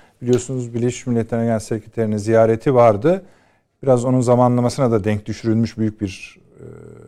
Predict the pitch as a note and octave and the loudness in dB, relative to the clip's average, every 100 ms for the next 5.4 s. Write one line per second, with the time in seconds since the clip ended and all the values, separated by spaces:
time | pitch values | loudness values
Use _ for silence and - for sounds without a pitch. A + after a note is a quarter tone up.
0 | - - G#2+ - A2 G#2 G2+ F#2+ G2+ G#2+ | -8 0 0 2 -2 0 0 0 -2 0
1 | A#2 A2 - G#2 A2+ E3 G3 - _ _ | 0 -2 -4 -4 0 0 0 -8 _ _
2 | _ _ _ - A#2 A#2 A2+ A2+ A2+ A#2 | _ _ _ -4 0 2 2 0 -2 -4
3 | A#2 - _ _ _ _ C#3 D3 E3+ E3 | -10 -20 _ _ _ _ 2 6 8 8
4 | D#3 D3+ C#3+ C#3+ C3+ E3+ - - _ _ | 6 6 4 4 4 4 -4 -14 _ _
5 | _ _ C3 A2 | _ _ -18 -18